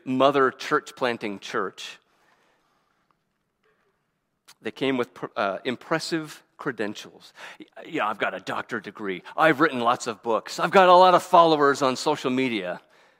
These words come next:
They didn't have that at the time, of course, but those kinds of credentials, right? Most likely they named themselves apostles. They considered themselves to be the gatekeepers of the church. They said, "Look, we know who's saved and who's not."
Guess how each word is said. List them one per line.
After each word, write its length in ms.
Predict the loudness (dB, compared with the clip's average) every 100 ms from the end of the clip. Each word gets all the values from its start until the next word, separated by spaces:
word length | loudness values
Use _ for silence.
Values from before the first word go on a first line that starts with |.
| _ _ -20
They 300 | -8 -2 -2
didn't 140 | 0
have 160 | 0 2
that 140 | 0
at 60 | 0
the 80 |
time, 260 | -4 -2 -2
of 100 | -2
course, 280 | 2 2 2
but 240 | 2 2 0 0
those 300 | 6 6 6
kinds 320 | 4 6 6
of 120 | 2
credentials, 640 | 2 4 4 2 -4 -2
right? 240 | 2 2 6
Most 260 | 4 6
likely 360 | 6 6 6 4
they 160 | 6 6
named 360 | 6 4 4
themselves 640 | 2 0 2 4 4 2 -4
apostles. 720 | -8 0 0 0 -4 -6 -8 -14 -20 -2
They 200 | 6 6
considered 500 | 6 2 2 2 2
themselves 440 | 0 2 4 2
to 100 | -2
be 100 | 0
the 80 | 2
gatekeepers 560 | 4 2 0 -4 -2 -2
of 80 | -2
the 80 |
church. 380 | -2 0 -2 -2
They 140 | -4 -2
said, 200 | -2 0
"Look, 220 | -2 -2
we 140 | -2
know 240 | 0 0 -2
who's 200 | -10 -10
saved 400 | -8 -6 -8 -10
and 140 | -12
who's 200 | -12 -8
not." 380 | -6 -4 -6